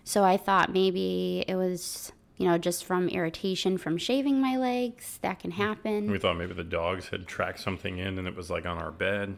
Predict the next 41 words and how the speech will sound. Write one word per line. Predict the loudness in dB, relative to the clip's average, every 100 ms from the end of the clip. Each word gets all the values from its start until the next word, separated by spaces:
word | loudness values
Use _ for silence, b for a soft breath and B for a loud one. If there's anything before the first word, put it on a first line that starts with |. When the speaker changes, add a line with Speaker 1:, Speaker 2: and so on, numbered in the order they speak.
| -8
Speaker 2:
Yeah, | -4 2
Speaker 1:
Right. | 4
Speaker 2:
I | 4
remember. | 2 0 -4 -10 b b b b b b b b b _ -8
Speaker 1:
Cleaning, | 2 4 6 4 2 2
we | 2 2
cleaned | 2 4 4
our | 2
sheets, | 2 2 2 -2 -4
we | -2 0 -2
cleaned | -2 0 2 2 0
our | -2
comforters. | 0 0 2 2 2 2 2 -2 -6 -8 -10 B B B B B
Um, | 0 2 0 0 -2 -4 -8 _ -2
you | 2
know, | 4 2
we | 0
kinda | 0 0 0 0
went | 0 0 0
through | -2 2
the | 4
motions | 4 4 4 4 6
of, | 4 2 0 -2
you | 0
know, | 2 4
maybe | 2 2
I'm | 2 2
coming | 2 2
into | 2 0
contact | 2 4 4 2 2
with | -2 0
something | 0 2 2 2
that's | 2 -2 -8 -4
really | 0 2 0
upsetting | -2 0 0 2
my | 0 2
body | 4 4 4
to | 2 2
act | 2 2 -2
like | -4 2
this. | 2 2 -2